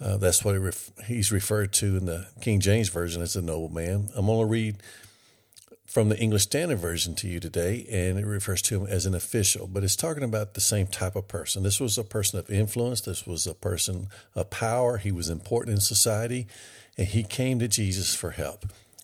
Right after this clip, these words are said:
Let's look at this. Uh, it's only found in John chapter four, and let's begin with verse forty-six, and I'm gonna read down through verse fifty-four. It says, "So he," he's talking about Jesus, "came again to Cana in Galilee,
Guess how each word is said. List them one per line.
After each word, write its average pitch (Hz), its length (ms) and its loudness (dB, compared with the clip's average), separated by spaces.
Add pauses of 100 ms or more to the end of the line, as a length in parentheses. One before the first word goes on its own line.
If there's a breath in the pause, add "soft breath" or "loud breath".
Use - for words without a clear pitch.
Let's 104 200 4
look 131 320 0 (180)
at 101 180 2
this. - 360 2 (180)
Uh, 95 140 0
it's 98 120 2
only 123 200 4
found 143 260 2
in 143 100 0
John 104 300 4
chapter 101 300 2
four, 82 360 -4 (280)
and 92 120 2
let's 98 160 4
begin 98 360 0
with 90 160 -2
verse 87 240 -2
forty-six, 87 720 -2
and 87 80 0
I'm 90 100 0
gonna 90 280 0 (460 loud breath)
read 104 400 6
down 95 340 4
through 95 320 0
verse 95 280 -2
fifty-four. 95 640 -4 (720 loud breath)
It 117 80 2
says, 104 240 6
"So 107 160 6
he," 151 400 0 (260)
he's - 140 0
talking 82 220 -2
about 117 160 0
Jesus, 120 440 0
"came 123 300 2
again 127 300 2
to 120 80 0
Cana 123 400 0
in 113 180 0
Galilee, 110 540 0